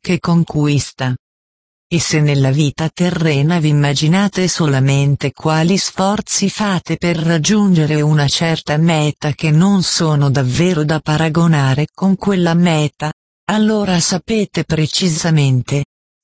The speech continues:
che dipende solamente dalla vostra volontà di impegnarvi per una tale lotta.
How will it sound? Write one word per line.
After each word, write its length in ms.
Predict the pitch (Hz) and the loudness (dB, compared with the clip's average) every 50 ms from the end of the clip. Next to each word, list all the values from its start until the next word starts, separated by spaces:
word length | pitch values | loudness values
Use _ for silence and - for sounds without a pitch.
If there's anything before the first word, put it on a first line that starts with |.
| - - | -8 -4
che 80 | 220 202 | -2 -2
dipende 580 | 156 165 151 - 190 185 175 165 165 160 165 175 | 0 -2 -2 -2 0 0 0 2 0 0 0 -2
solamente 800 | - - - 180 160 151 147 147 156 170 165 156 - - 139 | -2 -2 -2 0 0 2 2 2 2 2 2 0 0 -2 -4
dalla 300 | 131 127 143 147 156 156 | -2 0 0 0 0 0
vostra 500 | 156 156 170 185 202 - - - 180 185 | 0 0 0 0 -2 -4 -4 -4 -4 -2
volontà 640 | 175 165 185 180 170 170 170 165 - - 196 190 180 | -2 0 0 0 2 2 2 0 0 -2 -2 -2 -2
di 200 | 143 156 147 139 | 0 0 0 2
impegnarvi 880 | 143 143 139 - 165 156 156 151 147 135 131 131 127 131 135 185 190 - | 2 0 0 0 0 0 0 0 0 0 0 0 0 0 0 0 0 0
per 180 | - 208 208 | 0 -2 0
una 240 | 208 202 208 202 208 | 0 2 2 2 0
tale 380 | 190 - 180 165 170 165 165 170 | 0 -2 -2 -2 0 0 2 2
lotta. 580 | 175 165 143 139 139 _ _ - - 123 131 | 0 0 -2 -4 -6 _ _ -10 -8 -6 -6